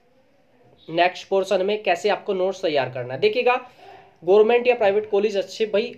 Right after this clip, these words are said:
अच्छे, दोनों कॉलेज अच्छे होते हैं। ठीक है, यहाँ पे केवल दस हज़ार फ्री सीटें हैं आपकी गवर्नमेंट के अंदर, गवर्नमेंट या एडेड कॉलेज में, उन पे फीस जो है नाम मात्र की लगती है। बाकी आपके प्राइवेट कॉलेज भी बहुत अच्छे होते हैं, यानी कि कोई भी ऐसा नहीं कि,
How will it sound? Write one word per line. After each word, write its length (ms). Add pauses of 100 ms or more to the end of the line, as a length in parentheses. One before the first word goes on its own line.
अच्छे, 300
दोनों 380
कॉलेज 360
अच्छे 260
होते 220
हैं। 120
ठीक 180
है, 280 (340)
यहाँ 280
पे 100
केवल 240
दस 180
हज़ार 220
फ्री 200
सीटें 320
हैं 180
आपकी 300
गवर्नमेंट 420
के 100
अंदर, 280 (220)
गवर्नमेंट 340
या 100
एडेड 300
कॉलेज 280
में, 140 (380)
उन 100
पे 120
फीस 320
जो 180
है 80
नाम 160
मात्र 260
की 120
लगती 240
है। 60
बाकी 300
आपके 240
प्राइवेट 500
कॉलेज 280
भी 100
बहुत 220
अच्छे 260
होते 300
हैं, 120 (1120)
यानी 180
कि 120
कोई 260
भी 240 (180)
ऐसा 260
नहीं 160
कि, 200